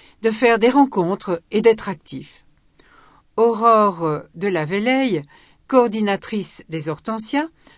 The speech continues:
nous en dit plus dans une brève interview. À qui est destiné le centre Hortensia ?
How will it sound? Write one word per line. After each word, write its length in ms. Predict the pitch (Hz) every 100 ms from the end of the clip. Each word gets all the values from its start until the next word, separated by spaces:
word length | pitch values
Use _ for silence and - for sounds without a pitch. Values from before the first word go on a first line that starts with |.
| _
nous 220 | 285 339 277
en 120 | 175
dit 140 | 220
plus 460 | - 185 247 - 233
dans 180 | 208 247
une 240 | 226 202
brève 480 | 165 185 254 262 208 -
interview. 680 | 226 226 175 175 147 131 - _ _ _ _ _ _ _ _ _ _ _ _ - _ _ _ _ _ _ _
À 100 | 226
qui 240 | 233 285 269
est 80 | 180
destiné 640 | 240 254 - 233 233 196
le 140 | 175
centre 440 | - 214 190 - 175
Hortensia ? 680 | 180 - 170 156 - 139